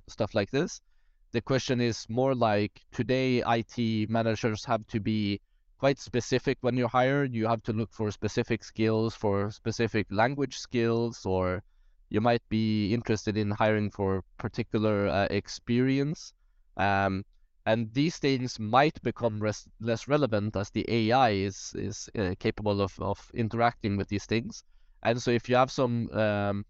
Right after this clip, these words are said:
foundational knowledge, like if you understand the thought process that goes into building the specific thing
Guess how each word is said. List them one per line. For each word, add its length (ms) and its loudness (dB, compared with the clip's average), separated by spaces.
foundational 800 0
knowledge, 460 0
like 180 -2
if 140 -2
you 100 4
understand 460 0
the 80 0
thought 240 2
process 340 0
that 200 -4
goes 280 -2
into 320 -2
building 480 0
the 80 -4
specific 520 -4
thing 320 -4